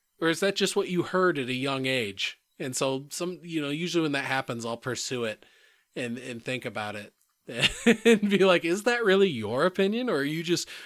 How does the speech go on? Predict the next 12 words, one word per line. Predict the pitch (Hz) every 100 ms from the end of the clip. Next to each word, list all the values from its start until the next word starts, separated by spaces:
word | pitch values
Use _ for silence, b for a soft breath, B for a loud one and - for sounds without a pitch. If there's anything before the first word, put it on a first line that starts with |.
| B
repeating | 165 151 - - 170 156 127
somebody | 151 143 139
else's | 139 139 151 131
opinion | 127 135 127 123 113
that | 120
you | 123 123
heard | 139 131 117
because | 113 113 117 110
that's | 117 117
easier | 135 127 123 117 113
than | 113
actually, | 117 113 127 110 104